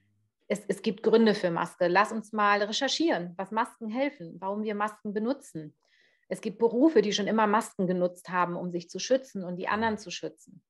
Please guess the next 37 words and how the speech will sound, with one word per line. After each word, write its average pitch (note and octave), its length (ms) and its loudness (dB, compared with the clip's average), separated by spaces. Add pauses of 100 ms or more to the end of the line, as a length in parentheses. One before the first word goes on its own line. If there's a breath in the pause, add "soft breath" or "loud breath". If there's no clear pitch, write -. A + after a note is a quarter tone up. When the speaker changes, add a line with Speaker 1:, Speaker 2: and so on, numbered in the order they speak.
Speaker 2:
Mhm. F#2 380 -8 (140)
Speaker 1:
Also G#3 160 -4
ich - 160 -8
würde C4 140 0
das C#4 160 -4
Feld D#4+ 480 -2
aufmachen, F3 640 -6
weil F#3 140 -4
wir G3 100 -2
sind A3+ 200 -6
ja A#3+ 120 0
Speaker 2:
Mhm. - 20 -4
Speaker 1:
so B3+ 240 0
fokussiert C4+ 960 -4
nur C4 420 -2 (140)
auf, A3 280 -6
auf G#3+ 160 -2
die A#3 100 -8
Situation A3 640 -4
von A3+ 160 -6
der G#3+ 80 -4
Pandemie. G3+ 720 -4 (180)
Speaker 2:
Ja, - 140 -4 (120)
Speaker 1:
Aber G#3 120 -4
es G#3+ 80 -6
Speaker 2:
ja. - 0 -
Speaker 1:
ist A#3 140 -4
ja A3 100 2
auch G#3+ 60 -2
eine A3 120 -8
Chance C4 440 -2
zu A#3+ 100 0
lernen, A#3+ 540 0 (800)
warum, G#3+ 640 -2 (120)
ja, G3 340 -6
Speaker 2:
Mhm. - 20 -10
Speaker 1:
wofür. G#3 580 0